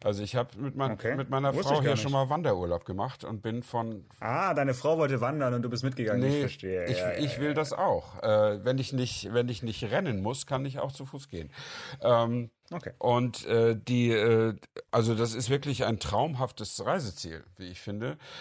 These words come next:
Speaker 1: Äh, man muss ein bisschen mit, äh, Kühle und, äh, Feuchtigkeit umgehen können, aber ansonsten
Speaker 2: Und mit Schafen? Mhm.
Speaker 1: Ja, aber das ist alles,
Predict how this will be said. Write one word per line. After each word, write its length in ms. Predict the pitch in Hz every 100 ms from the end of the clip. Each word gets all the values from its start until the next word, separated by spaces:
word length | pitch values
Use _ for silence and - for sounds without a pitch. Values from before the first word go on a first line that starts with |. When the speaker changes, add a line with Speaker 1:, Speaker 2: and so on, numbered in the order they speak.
| 131
Speaker 1:
Äh, 200 | - 113
man 180 | 113 117
muss 160 | 131 143
ein 80 | 139
bisschen 260 | 139 135
mit, 320 | 123 101 -
äh, 380 | 92 120 113 110
Kühle 500 | - - 165 156 147
und, 200 | 98 113
äh, 300 | 110 101 110
Feuchtigkeit 640 | 98 135 143 123 - 104
umgehen 380 | 85 113 101 98
können, 320 | 101 113 160 - - - -
aber 240 | 113 113
ansonsten 480 | 110 101 113 135 139
Speaker 2:
Und 80 | 117
mit 140 | 107
Schafen? 460 | - 135 131 170 175 -
Mhm. 160 | 110
Speaker 1:
Ja, 300 | 107 107 123
aber 200 | 101 98
das 160 | 101 110
ist 140 | 143
alles, 340 | 101 139 135